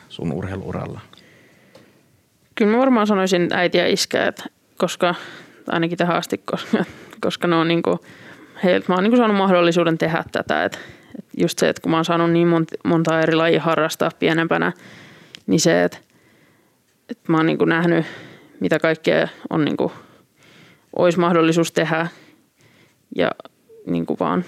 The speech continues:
Speaker 2: päässyt harrastamaan, niin kyllä se on mun mielestä tärkeet, että, että oon päässyt tekemään sitä, mistä oon tykännyt. Ja oon saanut aina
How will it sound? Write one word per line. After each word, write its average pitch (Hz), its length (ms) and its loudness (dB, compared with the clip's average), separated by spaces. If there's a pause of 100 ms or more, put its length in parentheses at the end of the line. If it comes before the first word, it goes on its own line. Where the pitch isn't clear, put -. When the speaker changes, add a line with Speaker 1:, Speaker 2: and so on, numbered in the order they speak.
Speaker 2:
päässyt 180 300 0
harrastamaan, - 580 -2
niin 160 100 -2
kyllä 156 140 0
se 160 80 -2
on 180 80 0
mun 175 80 2
mielestä - 360 -2
tärkeet, 120 360 -2
että, 185 180 -4 (1000)
että - 200 -6
oon 165 120 2
päässyt 165 380 -2
tekemään 156 320 -2
sitä, - 240 -2
mistä 170 320 -2
oon 170 100 2
tykännyt. 175 460 -2 (800)
Ja - 140 -4 (200)
oon 170 200 0
saanut 175 260 0
aina 170 220 0